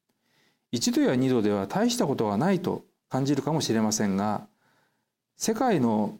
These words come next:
地球温暖化防止の目標は、二百年以上昔の産業革命前に比べて平均気温を、えー、上昇一点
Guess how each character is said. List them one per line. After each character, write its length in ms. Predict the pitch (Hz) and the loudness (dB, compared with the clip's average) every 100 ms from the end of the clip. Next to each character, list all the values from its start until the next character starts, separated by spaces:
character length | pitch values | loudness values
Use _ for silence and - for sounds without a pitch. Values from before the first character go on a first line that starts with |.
| _ | _
地 140 | - - | -10 -4
球 320 | 202 208 196 | 0 2 2
温 240 | - 180 196 | 2 2 2
暖 200 | 208 202 | 2 0
化 140 | 185 | 0
防 220 | 156 175 | 2 2
止 160 | 175 175 | 2 2
の 120 | 175 | 2
目 200 | 151 143 | 0 -2
標 220 | - 156 | -2 0
は、 340 | 147 139 - - _ _ _ _ _ | 2 0 -4 -10 _ _ _ _ _
二 160 | 120 156 | -2 0
百 220 | 202 247 | 0 2
年 220 | 247 262 | 2 2
以 40 | |
上 200 | 220 151 113 | 4 4 2
昔 360 | 110 127 - | 0 -2 0
の 320 | 123 135 127 - | 0 0 -2 -6
産 320 | - 147 196 | -4 0 4
業 180 | 226 226 | 4 2
革 320 | 220 208 214 | -2 -2 0
命 160 | 208 196 | 2 2
前 220 | 202 226 | 2 2
に 100 | 151 | 2
比 160 | - 135 151 | 0 -2 0
べ 80 | 156 | 0
て 260 | 151 139 139 - _ _ _ _ _ _ | 0 -2 -2 -10 _ _ _ _ _ _
平 180 | 156 175 | -2 0
均 220 | 175 180 | 2 0
気 180 | 175 180 | 2 2
温 220 | 127 120 | 4 2
を、 260 | 165 165 170 - _ - - | 2 0 -4 -12 _ -20 -4
え 40 | |
ー、 160 | 113 107 | 0 2
上 180 | 104 151 | 2 0
昇 340 | 147 147 127 | 0 0 0
一 100 | 180 | -2
点 520 | 180 - 147 117 113 | -2 -6 -2 0 0